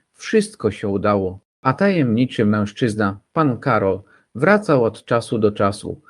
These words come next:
zawsze z czymś dobrym dla dzieci i serdecznym uśmiechem.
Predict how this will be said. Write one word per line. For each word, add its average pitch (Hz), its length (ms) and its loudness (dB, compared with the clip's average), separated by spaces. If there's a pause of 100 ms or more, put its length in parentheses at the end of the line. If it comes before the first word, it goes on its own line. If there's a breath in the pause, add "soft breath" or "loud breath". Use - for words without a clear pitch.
(260 soft breath)
zawsze 123 440 0
z - 120 -14
czymś 107 380 0
dobrym 104 340 2
dla 95 160 0
dzieci 104 500 -4
i 147 80 0
serdecznym 107 680 0
uśmiechem. 95 600 -4